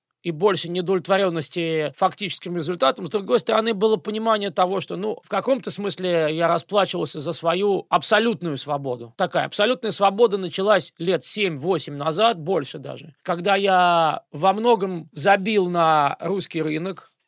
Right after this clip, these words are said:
и занимался только тем, что просто играл в составе коллектива концерты. Вот, и занимался скитаниями сначала в «Объединённое Королевство», затем в «Соединённые Штаты». Я совершал эксперимент за экспериментом, и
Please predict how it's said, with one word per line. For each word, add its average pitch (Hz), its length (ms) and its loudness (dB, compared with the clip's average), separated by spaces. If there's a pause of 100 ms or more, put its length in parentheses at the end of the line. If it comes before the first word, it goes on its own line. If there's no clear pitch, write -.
(140)
и 180 100 -10
занимался 185 600 0
только 185 280 -4
тем, 175 240 -2
что 147 880 0
просто 165 300 -4
играл 165 240 2
в - 40 -8
составе 156 400 -4
коллектива 151 440 -6
концерты. 139 680 -6
Вот, 151 240 -2
и 160 40 -2
занимался 202 520 2
скитаниями 170 680 0
сначала 156 760 0
в 156 140 -6
«Объединённое 175 640 -2
Королевство», 196 640 2
затем 170 360 -2
в - 40 -8
«Соединённые 156 580 -4
Штаты». 202 600 0
Я 185 160 -2
совершал 185 500 2
эксперимент 180 580 -4
за 156 120 -4
экспериментом, 180 840 -2
и 175 460 -2